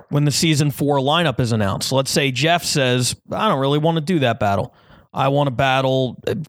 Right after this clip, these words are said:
Peyton Manning or whatever the fuck," you know?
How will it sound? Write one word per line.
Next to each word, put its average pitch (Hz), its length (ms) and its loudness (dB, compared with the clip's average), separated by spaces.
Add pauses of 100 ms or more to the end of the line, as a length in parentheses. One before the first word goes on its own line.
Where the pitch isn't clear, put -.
(100)
Peyton 160 320 0
Manning 147 500 0
or 131 120 0
whatever 127 300 2
the 117 80 -4
fuck," - 440 -2
you 143 160 0
know? 143 180 2